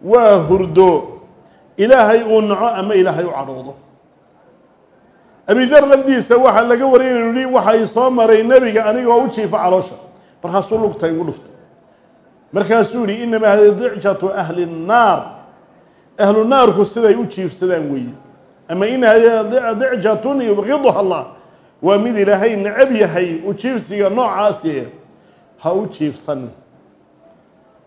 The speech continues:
Marka in la baraarujiyo waa muhiim, laakiin ayada luku dhufashadaasi, dee wuxuu Nabigu sallallahu alayhi wasallam sameeyey, oo weeyaanoo dee afcaasha qaarna waa lagu, dee qaarna laguma daydo.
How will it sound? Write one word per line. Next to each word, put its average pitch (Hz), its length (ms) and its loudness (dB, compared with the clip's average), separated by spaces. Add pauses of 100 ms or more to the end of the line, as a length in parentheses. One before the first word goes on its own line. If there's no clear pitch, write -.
Marka 226 540 2
in 277 120 -2
la 240 80 2
baraarujiyo 220 580 -2
waa 247 160 2
muhiim, 214 680 -4 (720)
laakiin 220 460 0
ayada 254 360 4
luku 226 320 -2
dhufashadaasi, 208 960 0 (520)
dee 190 120 4
wuxuu 240 400 0
Nabigu 240 340 4
sallallahu 240 560 2
alayhi 247 220 2
wasallam 226 440 0
sameeyey, 190 880 2 (420)
oo 196 140 2
weeyaanoo 247 420 6
dee 220 160 2
afcaasha 220 440 -2
qaarna 233 340 -2
waa 226 220 4
lagu, 226 240 0
dee 233 160 0
qaarna 226 240 0
laguma 208 240 -2
daydo. 143 360 -6